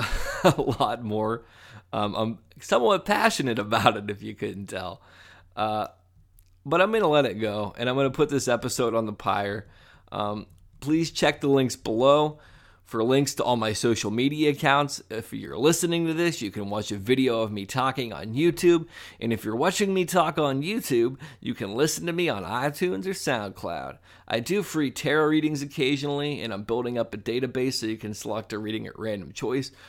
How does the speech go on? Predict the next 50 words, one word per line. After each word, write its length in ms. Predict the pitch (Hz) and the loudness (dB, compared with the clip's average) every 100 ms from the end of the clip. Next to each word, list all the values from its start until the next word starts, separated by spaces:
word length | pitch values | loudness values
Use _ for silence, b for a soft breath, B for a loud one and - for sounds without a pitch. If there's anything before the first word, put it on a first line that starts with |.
| B | B
or 100 | - | -6
read 220 | 113 110 | -4 -4
the 40 | 98 | -6
most 320 | 101 104 - | -4 -6 -6
recent 360 | 120 113 95 - | -6 -6 -6 -6
reading. 340 | 127 135 135 B B | -2 -2 -4 B B
I 80 | - | -10
just 320 | 113 127 - | -4 -2 -2
did 160 | 120 120 | 0 -2
one 260 | 113 110 101 | -2 -4 -4
today, 400 | 110 123 131 120 | -2 0 0 -2
and 80 | |
it 60 | 98 | -4
was 140 | 107 | -8
pretty 340 | - - 120 113 | -4 0 2 2
auspicious 680 | 95 95 - 170 175 156 131 | 0 -6 -2 -2 0 -2 0
overall. 520 | 120 123 127 139 - B B B B | 0 2 2 0 -4 B B B B
Uh, 220 | 107 110 | 0 0
a 80 | 127 | 0
link 300 | 135 185 185 | 0 0 0
is 160 | 147 139 | -2 0
in 80 | |
the 100 | 135 | 0
description 600 | 110 110 - 131 - 110 | -2 -4 -2 -2 -2 -8
below. 520 | 104 104 135 151 151 - B B B | -4 0 2 2 0 -8 B B B
Please 280 | - 220 208 | -4 -2 0
leave 200 | 165 139 | 2 2
a 40 | 120 | 2
review 400 | 117 110 123 101 | -2 0 0 0
on 100 | 90 | -4
iTunes 640 | 123 143 139 165 147 - | -2 0 0 0 -2 -4
if 160 | 107 - | -8 -10
you 60 | |
like 260 | 82 131 160 | -4 -4 -2
the 100 | 170 | -4
podcast, 680 | 147 160 151 160 147 147 - - | 0 0 0 -4 -4 -6 -6 -6
as 140 | 110 | -4
it'll 160 | 98 90 | -4 -2
help 260 | 117 107 | -2 -2
me 100 | 113 | -4
reach 320 | 101 104 95 123 | -6 -8 -8 -10
new 160 | 107 | -8
listeners. 600 | 98 139 147 143 139 - B B B B | 0 0 0 -2 -2 -4 B B B B
And 140 | 151 | -6
you 80 | 202 | -4
can 160 | 202 | -4
contact 640 | 143 - 196 214 - 131 123 | -6 -4 -4 -2 -2 -2 -2
me 140 | 127 | -4
via 240 | 123 127 113 | -2 0 -2
message 420 | 120 151 160 139 | -2 -2 -2 -6